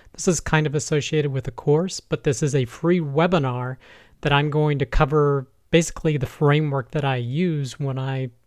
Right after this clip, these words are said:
do consulting work in terms of trying to identify performance opportunities. So these webinars will be held over the next few weeks, and they're also entirely free,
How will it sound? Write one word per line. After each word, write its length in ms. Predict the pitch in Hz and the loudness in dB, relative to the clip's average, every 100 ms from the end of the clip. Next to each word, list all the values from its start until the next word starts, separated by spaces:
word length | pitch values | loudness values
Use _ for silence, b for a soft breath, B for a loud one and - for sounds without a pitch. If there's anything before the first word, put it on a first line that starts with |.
| _ | _
do 160 | - 143 | -2 -2
consulting 580 | - 131 - 160 139 131 | -4 -4 -2 -2 -2 -4
work 180 | 131 - | -4 0
in 160 | 147 120 | -2 0
terms 320 | - 151 131 | 0 0 0
of 100 | 135 | -6
trying 380 | - 160 147 139 | 0 0 0 -2
to 180 | 147 | -2
identify 760 | 135 123 165 175 - - 135 127 | 0 2 2 2 -2 -6 -4 -4
performance 580 | - 151 185 208 147 156 | -4 -2 2 2 0 -6
opportunities. 720 | 135 117 139 123 120 170 175 - _ - B B B | -8 -6 -6 -4 -6 -10 -16 -18 _ -20 B B B
So 160 | 170 | 2
these 240 | 156 156 139 | 4 4 4
webinars 480 | 165 170 156 135 - | 4 4 2 2 4
will 140 | 175 | 4
be 160 | 185 165 | 4 2
held 340 | 151 151 160 | 4 4 2
over 300 | 151 147 143 | 2 2 0
the 240 | 123 147 | -2 -2
next 340 | 139 131 - - | 0 -2 -6 -10
few 220 | - 180 | -2 0
weeks, 520 | 156 156 - - - _ _ | 0 -2 -4 -16 -18 _ _
and 260 | 156 147 139 | 2 2 2
they're 260 | 139 143 | 2 2
also 300 | 180 147 - | 0 0 0
entirely 480 | 160 147 165 170 208 | 0 2 0 2 0
free, 460 | - 165 143 170 | -2 2 2 0